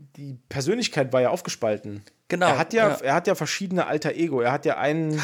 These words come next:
Speaker 1: äh, so
Speaker 2: Ja, genau,
Speaker 1: Bruce Wayne
Speaker 2: ja.
Speaker 1: Verschnitt. Er hat ja
Speaker 2: Ja.
Speaker 1: auch, äh, einen Taxifahrer, dann noch einen Polizist, glaub ich, ist er auch noch und so. Ähm,
Speaker 2: Ja, okay, okay.
Speaker 1: und
Speaker 2: V-, v-, vielleicht spielt's da drauf dann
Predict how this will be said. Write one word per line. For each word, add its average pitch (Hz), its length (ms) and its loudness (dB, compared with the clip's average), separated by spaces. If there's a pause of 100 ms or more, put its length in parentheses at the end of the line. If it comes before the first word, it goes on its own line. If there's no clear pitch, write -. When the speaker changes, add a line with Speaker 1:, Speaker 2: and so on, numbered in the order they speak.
(220)
Speaker 1:
äh, 131 220 -2
so 135 220 0
Speaker 2:
Ja, 147 180 4
genau, 139 160 2
Speaker 1:
Bruce 139 180 2
Wayne 147 180 4
Speaker 2:
ja. 165 100 2
Speaker 1:
Verschnitt. 180 640 0
Er 135 120 -4
hat 139 120 -2
ja 135 140 2
Speaker 2:
Ja. 156 100 2
Speaker 1:
auch, - 180 -8
äh, 113 200 -8
einen 135 220 -6
Taxifahrer, 160 720 2
dann 139 160 -2
noch 135 100 -4
einen 135 100 -6
Polizist, - 460 -4
glaub 160 240 2
ich, 151 140 -4
ist 147 80 -8
er 139 100 0
auch 151 80 -2
noch 165 200 -4
und 156 80 -8
so. 156 160 -4 (680)
Ähm, 131 240 0
Speaker 2:
Ja, 139 140 2
okay, 147 420 4
okay. 135 300 0 (120)
Speaker 1:
und 135 120 -6 (100)
Speaker 2:
V-, 131 80 0 (100)
v-, - 200 -14
vielleicht 135 320 0
spielt's 139 260 0
da 147 160 4
drauf 170 240 -4
dann 175 300 -4